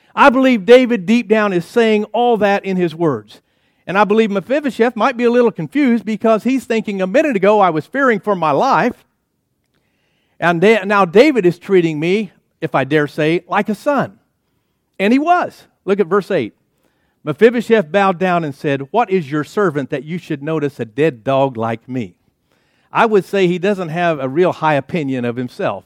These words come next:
Amen? I believe he's looking at David and saying, "Why would you bother? Why would you care? Why would you be concerned?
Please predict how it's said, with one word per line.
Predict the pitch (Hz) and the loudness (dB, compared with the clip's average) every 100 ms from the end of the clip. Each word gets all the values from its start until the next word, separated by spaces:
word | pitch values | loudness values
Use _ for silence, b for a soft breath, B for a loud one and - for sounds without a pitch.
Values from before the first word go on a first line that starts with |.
| 127 | -6
Amen? | 139 156 190 240 - _ _ _ _ _ | -2 0 2 0 -6 _ _ _ _ _
I | 175 202 | -2 0
believe | 220 220 | 2 2
he's | 214 190 | 2 2
looking | 226 214 214 190 | 2 2 0 -2
at | 165 | -2
David | 147 214 226 160 190 | 2 2 2 0 -2
and | 156 151 | -4 -4
saying, | 175 170 160 147 | 0 0 -2 -8
"Why | - 240 | -6 -2
would | 185 143 | -2 -2
you | 147 | -4
bother? | 214 269 - _ _ _ _ _ _ _ _ _ | -4 -4 -8 _ _ _ _ _ _ _ _ _
Why | 208 302 | 0 2
would | 294 190 | 2 -2
you | 170 | -4
care? | - 320 339 202 113 - | -2 2 2 0 -4 -6
Why | 247 330 | 0 2
would | 330 208 | 2 2
you | 240 294 | 2 2
be | - 285 | 2 0
concerned? | 202 202 - - 311 302 156 104 | 0 -2 0 0 2 2 -2 -8